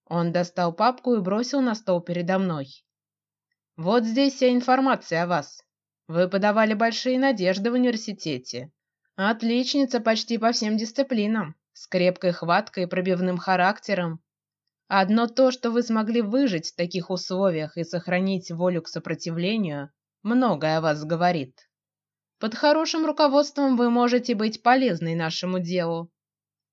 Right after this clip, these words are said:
«И это все? Вы считаете, что за карьеру я буду вам лояльна?» Как-то это не вязалось с могущественной организацией. «Нет,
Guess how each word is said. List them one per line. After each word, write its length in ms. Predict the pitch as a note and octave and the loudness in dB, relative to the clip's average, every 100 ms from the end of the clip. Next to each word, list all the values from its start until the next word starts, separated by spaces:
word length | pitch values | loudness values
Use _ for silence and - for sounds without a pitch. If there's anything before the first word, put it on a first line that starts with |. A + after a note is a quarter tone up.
| _ _ - | _ _ -8
«И 160 | F3 | 0
это 240 | F3 E3+ E3+ | 2 2 0
все? 460 | - - E3 C4 _ _ _ - | -6 -4 -4 -4 _ _ _ -8
Вы 240 | G3 A#3 | -2 0
считаете, 560 | A3+ A#3 A#3 A3+ A3 A3+ | 0 0 4 4 2 -4
что 200 | - G3+ | -2 -2
за 120 | F#3 | 0
карьеру 540 | G3+ F#3 E3+ E3 A3+ | 2 2 2 2 2
я 200 | A3+ F3+ | 2 0
буду 480 | D#3+ E3+ E3+ E3+ - | 0 -2 0 -2 -4
вам 340 | - F3 E3+ E3+ | -4 0 2 2
лояльна?» 760 | E3 D#3 F3 C#4 D4+ E3+ D3 _ _ _ _ _ _ _ | 0 0 0 0 0 -4 -6 _ _ _ _ _ _ _
Как-то 380 | F3+ E3+ - F3+ | 0 0 0 -2
это 200 | F3+ G#3 | -2 0
не 140 | A3 | 0
вязалось 480 | A3+ B3+ D#4 A#3+ E3+ | 0 2 2 2 0
с 40 | |
могущественной 800 | F3 E3+ F3 E3 E3 - F3 F3 | -2 -2 -2 -4 -6 -6 -4 -2
организацией. 960 | E3+ F#3 G3+ G#3+ G3+ D#3 - D3 C#3 - _ _ _ _ _ _ - | -2 -2 -2 0 0 -2 -6 -10 -10 -14 _ _ _ _ _ _ -4
«Нет, 520 | B3+ A#3+ C#3+ - | 0 2 0 -4